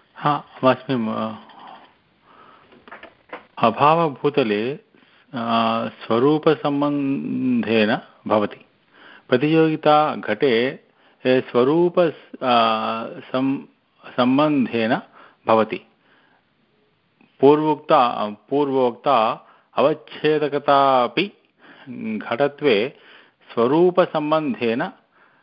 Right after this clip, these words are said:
दैशिका, दैशिकविश-, अ, विशेषणता, विशेषणतया भवति। घटत्-, घटत्वभावः,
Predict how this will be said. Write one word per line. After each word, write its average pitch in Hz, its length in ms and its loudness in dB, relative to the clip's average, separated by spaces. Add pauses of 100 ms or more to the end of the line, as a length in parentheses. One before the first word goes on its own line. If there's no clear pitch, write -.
(280)
दैशिका, 165 880 0
दैशिकविश-, 131 1300 -4
अ, 113 340 0 (560)
विशेषणता, 147 1400 0
विशेषणतया 135 1040 0
भवति। 117 340 -2 (4000)
घटत्-, 127 600 -2
घटत्वभावः, 123 1200 0